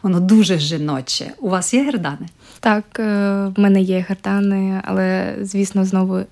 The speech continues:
Speaker 2: ще у Латвії я їх не встигла зробити. Але в Україні в мене є декілька моїх герданів, котрі також були на виставці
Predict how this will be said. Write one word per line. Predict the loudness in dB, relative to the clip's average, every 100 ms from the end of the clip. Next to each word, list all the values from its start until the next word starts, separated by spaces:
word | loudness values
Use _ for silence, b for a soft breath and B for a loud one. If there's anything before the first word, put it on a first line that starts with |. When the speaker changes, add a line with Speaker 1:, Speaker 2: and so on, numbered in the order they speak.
| _
Speaker 2:
ще | -12 -2 2
у | 4
Латвії | 2 0 0 0
я | 2 0
їх | 0
не | 0
встигла | 0 -2 -2 -2
зробити. | -4 -6 -6 -6 -6 -10 B B -4
Але | 0 2
в |
Україні | 0 -2 -2 -2 0
в |
мене | 2 2 2
є | 0 0 0 -2 -2
декілька | -4 -4 -4 0
моїх | 2 2 0
герданів, | -4 -4 -2 0 -2 -6 -20 _
котрі | -8 -8 -4 -4 -4
також | -4 -6 -6 -12 -16 _
були | -6 -2
на | 0 0
виставці | 0 -2 -6 -10 -8 -6